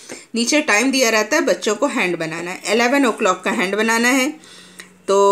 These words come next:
इसका ये इस प्रकार बन जाएगा, बड़ी वाली hands जो होती है, बड़ी होती है, ट्वेल्व पे हो गई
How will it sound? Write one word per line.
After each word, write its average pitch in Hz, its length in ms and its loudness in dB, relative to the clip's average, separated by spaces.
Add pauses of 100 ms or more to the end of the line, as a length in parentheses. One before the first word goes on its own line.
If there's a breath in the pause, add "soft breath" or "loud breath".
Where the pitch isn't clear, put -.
(140)
इसका - 360 -2 (160)
ये 196 220 2
इस - 220 -4
प्रकार 180 400 0
बन 185 220 -2
जाएगा, 220 360 2
बड़ी 190 320 -2
वाली 208 320 2 (200)
hands 196 440 -2
जो 190 180 0
होती 180 280 -2
है, 226 60 0
बड़ी 175 260 0
होती 247 300 0
है, 277 60 0
ट्वेल्व 175 400 0
पे 269 80 0
हो 262 160 4
गई 302 160 0